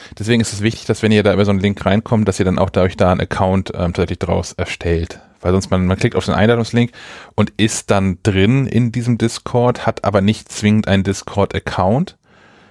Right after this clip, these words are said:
Und, äh, wenn man dann das Browserfenster zumacht, ist das auch alles wieder weg. Aber wir haben so eine Karteileiche da drin liegen.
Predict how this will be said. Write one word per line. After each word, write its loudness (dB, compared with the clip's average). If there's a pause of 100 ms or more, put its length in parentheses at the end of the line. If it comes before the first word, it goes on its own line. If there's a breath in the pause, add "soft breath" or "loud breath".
(340 soft breath)
Und, 2
äh, 2
wenn -2
man 2
dann 4
das 2
Browserfenster 2
zumacht, -2
ist -8
das 0
auch -2
alles 0
wieder 2
weg. 0
Aber 2
wir 4
haben 0
so -2
eine -2
Karteileiche 0
da 0
drin -2
liegen. -2